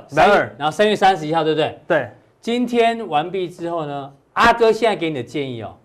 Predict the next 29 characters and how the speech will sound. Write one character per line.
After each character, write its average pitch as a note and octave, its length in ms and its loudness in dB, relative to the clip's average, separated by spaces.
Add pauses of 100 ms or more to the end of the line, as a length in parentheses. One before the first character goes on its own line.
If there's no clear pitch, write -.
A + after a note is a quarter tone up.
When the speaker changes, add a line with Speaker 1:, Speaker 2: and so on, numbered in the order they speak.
Speaker 2:
你 F3+ 140 -2
明 G3+ 200 0
天， A#3+ 320 4 (220)
你 F#3 80 -8
只 D#3+ 100 -8
剩 B3+ 200 0
下 B3+ 100 4
明 G3 180 2
天 G#3 360 2 (360)
可 G#3 140 2
以 D#3+ 80 4
做 G#3+ 180 2
进 G3 180 -2
场 C3 180 -4
操 C3+ 200 0
作 A#2+ 240 -4
哦。 - 40 -6
Speaker 1:
对。 C#3+ 280 2 (140)
Speaker 2:
只 - 140 -4
有 G3 80 2
一 G3+ 60 0
天 G3 160 2
的 A#3 80 0
时 D3+ 160 -8
间 C#3+ 200 -4
哦。 D3 100 -4
Speaker 1:
是。 D3 380 -2
Speaker 2:
因 G3+ 80 -2
为 A3 180 2